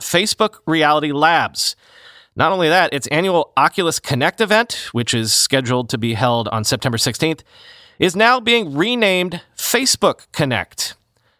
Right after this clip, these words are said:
Something, something, Zuckerberg's weird obsession with subsuming everything under the big blue icon, right?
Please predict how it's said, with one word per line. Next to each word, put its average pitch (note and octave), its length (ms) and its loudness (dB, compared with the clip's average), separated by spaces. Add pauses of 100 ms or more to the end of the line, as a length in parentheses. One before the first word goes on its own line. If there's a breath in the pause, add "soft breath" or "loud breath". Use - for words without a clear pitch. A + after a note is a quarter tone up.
(160)
Something, A2 340 -2
something, D3 580 0
Zuckerberg's B2+ 600 -2
weird B2+ 280 0
obsession A#2+ 520 0
with A2 180 -2
subsuming C3 840 -2
everything C3 420 0
under A#2 240 -2
the A2 100 -4
big G#2+ 220 -2
blue A2 240 -2
icon, A2+ 400 -2
right? A#2 240 -2